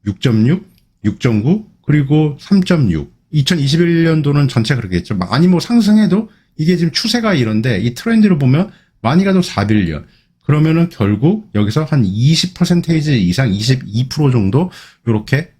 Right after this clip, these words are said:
감소하는 거다. 그리고 이제 퍼스널 론 볼까요? 개인 신용 대출. 신용 대출도 지금 요거를 보면은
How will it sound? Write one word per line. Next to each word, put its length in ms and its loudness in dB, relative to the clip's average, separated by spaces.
감소하는 580 0
거다. 280 -4
그리고 180 2
이제 160 -4
퍼스널 380 0
론 120 2
볼까요? 360 -2
개인 280 0
신용 380 2
대출. 400 -4
신용 520 2
대출도 760 0
지금 520 2
요거를 360 0
보면은 520 2